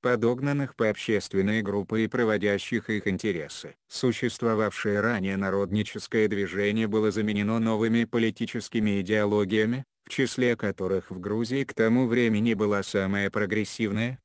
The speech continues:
влиятельное и многочисленное социал-демократическое движение. Это поставило царскую власть перед новой реальностью.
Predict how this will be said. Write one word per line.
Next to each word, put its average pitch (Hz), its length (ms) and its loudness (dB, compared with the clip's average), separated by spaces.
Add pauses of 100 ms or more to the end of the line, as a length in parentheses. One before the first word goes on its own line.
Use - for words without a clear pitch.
(120)
влиятельное 110 760 2
и 101 40 0
многочисленное 101 960 -2
социал-демократическое 113 1600 0
движение. 82 760 -6
Это 117 280 2
поставило 98 640 -4
царскую 104 680 0
власть 104 480 -2
перед 113 240 0
новой 104 300 2
реальностью. 90 680 -2